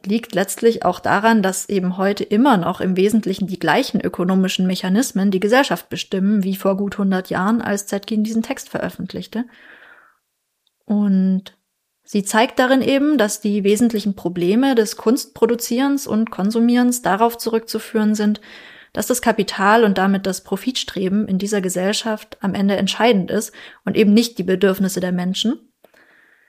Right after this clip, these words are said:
Dementsprechend ist die Lösung auch keine, die wir mit den Mitteln der Kunst erreichen können, sondern es braucht eine klare Erkenntnis dieser Verhältnisse, in denen wir leben,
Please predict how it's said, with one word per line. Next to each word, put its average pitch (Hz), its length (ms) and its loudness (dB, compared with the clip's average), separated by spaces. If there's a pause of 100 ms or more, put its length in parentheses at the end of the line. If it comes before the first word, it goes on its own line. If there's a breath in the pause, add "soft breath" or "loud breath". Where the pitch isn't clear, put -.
(640 soft breath)
Dementsprechend 233 560 2
ist - 420 0
die 185 300 0
Lösung 262 540 2
auch 202 280 0
keine, 220 520 2
die 202 160 0
wir 196 100 2
mit 190 220 0
den 185 220 0
Mitteln 190 260 -2
der 175 120 -4
Kunst 220 320 2
erreichen - 420 -6
können, 196 360 -10
sondern 190 280 -2
es - 100 -8
braucht 220 500 2
eine 190 240 0
klare 214 380 2
Erkenntnis 277 800 -2
dieser 196 200 -2
Verhältnisse, 220 680 -2
in 202 100 0
denen 196 240 0
wir 190 120 0
leben, 208 420 0